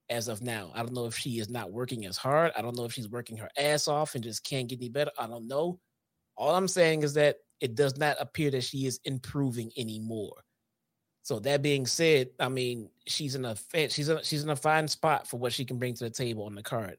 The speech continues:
Um, she's normally in a faction. You know, I, I think she should have stayed in Dark Order.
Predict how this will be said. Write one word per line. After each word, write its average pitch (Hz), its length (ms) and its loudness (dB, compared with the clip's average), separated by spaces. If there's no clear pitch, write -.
Um, 104 360 -8
she's 117 240 -6
normally 123 400 0
in 123 240 -4
a 135 40 -4
faction. 123 640 2
You 113 120 -4
know, 107 320 -6
I, 107 200 -4
I 107 100 -8
think 110 140 -4
she 113 80 -4
should 113 160 -4
have 104 80 -2
stayed 113 260 -4
in 101 140 -6
Dark 104 240 -4
Order. 135 400 6